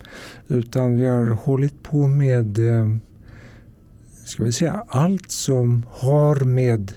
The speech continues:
stress att göra. Och, eh, under mina år, eh,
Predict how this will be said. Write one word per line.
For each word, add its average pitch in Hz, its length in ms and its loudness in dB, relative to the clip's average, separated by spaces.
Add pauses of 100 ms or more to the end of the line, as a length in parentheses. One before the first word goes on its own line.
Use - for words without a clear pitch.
(420)
stress - 880 -2
att 113 200 -2
göra. 98 460 -2 (240)
Och, - 480 -6
eh, 110 340 0 (720)
under 117 240 2
mina 117 300 2
år, 165 680 2 (880)
eh, - 300 -2